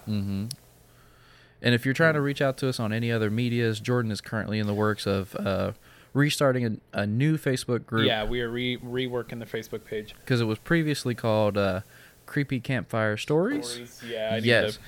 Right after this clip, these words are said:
Speaker 2: to, need to switch up the podcast.
Speaker 1: And just to alleviate any confusion, we're gonna put a new page up there. That way everyone can get on there, connect, reach out.
Speaker 2: Yeah, we got rid of
Speaker 1: And
Speaker 2: the old one,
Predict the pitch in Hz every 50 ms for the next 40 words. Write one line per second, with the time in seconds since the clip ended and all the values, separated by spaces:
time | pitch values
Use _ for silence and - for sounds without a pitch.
0 | - - - 135 120 113 113 - - 120 - 120 110 107 110 - - 117 110 104
1 | - 120 110 110 - - - - - - - - - 196 214 226 233 220 - 180
2 | 151 147 147 139 139 135 131 123 123 127 120 117 113 - - 107 - - 113 113
3 | 104 120 113 113 113 113 107 104 98 101 - _ - _ _ _ _ - - 127
4 | 127 123 120 113 104 - 113 110 110 107 113 107 - - 107 104 104 104 101 101
5 | 104 104 104 104 101 104 104 107 101 95 - 101 95 95 - _ - - - 120
6 | 113 110 107 113 110 107 104 - - 104 107 107 110 110 - - 107 107 104 -
7 | - 101 101 101 113 - - - - - - - - - 147 131 123 113 131 143
8 | 151 143 139 135 123 120 113 107 104 101 95 101